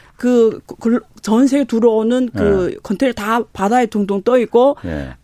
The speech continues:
Speaker 1: 그 원래는 상하이 거쳐서 이렇게 분배가 되거든요.
Speaker 2: 음, 음.
Speaker 1: 그게 지금 다 스톱이 된 겁니다. 그래서
Speaker 2: 음.
Speaker 1: 지금 이게 글로벌 공급망에 미치는 영향이 훨씬 크죠. 얘네들은.
Speaker 2: 음.
Speaker 1: 그래서, 어,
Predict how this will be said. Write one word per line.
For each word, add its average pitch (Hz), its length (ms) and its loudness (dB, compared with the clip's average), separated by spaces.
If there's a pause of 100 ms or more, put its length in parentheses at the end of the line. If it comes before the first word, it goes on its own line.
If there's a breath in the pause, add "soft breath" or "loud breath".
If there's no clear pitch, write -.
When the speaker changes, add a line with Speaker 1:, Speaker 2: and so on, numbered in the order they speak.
Speaker 1:
그 214 140 -2
원래는 254 340 4
상하이 294 360 0
거쳐서 269 340 -2
이렇게 220 220 0
분배가 214 480 -2
되거든요. 180 520 0
Speaker 2:
음, - 20 -2
음. - 40 -4
Speaker 1:
그게 277 220 2
지금 240 160 -4
다 214 120 -8
스톱이 254 480 -2
된 165 200 -2
겁니다. 151 480 -6 (520 soft breath)
그래서 240 540 2
Speaker 2:
음. - 40 -6 (360 loud breath)
Speaker 1:
지금 262 380 2
이게 262 240 2
글로벌 269 440 2
공급망에 247 640 0
미치는 214 420 2
영향이 185 420 2
훨씬 247 460 0
크죠. 247 460 0 (100)
얘네들은. 175 480 0
Speaker 2:
음. - 140 -4
Speaker 1:
그래서, 202 540 2 (640 loud breath)
어, 190 720 4